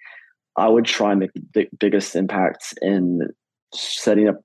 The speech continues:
greater infrastructure and improving infrastructure that exists to help the hungry,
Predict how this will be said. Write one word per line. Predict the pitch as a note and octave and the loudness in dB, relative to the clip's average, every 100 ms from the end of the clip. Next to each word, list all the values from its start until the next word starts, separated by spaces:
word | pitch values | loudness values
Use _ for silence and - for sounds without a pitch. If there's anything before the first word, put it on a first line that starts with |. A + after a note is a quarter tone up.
| - - F#2+ - | -16 -6 -6 -6
greater | - A2 A2 F2+ | 0 2 4 2
infrastructure | G2 F#2+ - F2 E2+ - D#2 | 0 -2 -2 -4 -4 -4 -6
and | C2 F2 - | -6 -8 -8
improving | G2+ G2 - A#2+ A#2 G2+ | -8 -8 -2 2 4 2
infrastructure | F#2+ - F#2+ - | 0 -2 -2 0
that | F#2+ | -2
exists | E2 - G2 E2+ - - - _ _ - - | -2 0 -2 -2 -8 -14 -16 _ _ -18 -10
to | |
help | - A2 - | -2 -2 -2
the | |
hungry, | F#2+ G2 F#2 F#2 F2 - | 0 0 4 4 4 0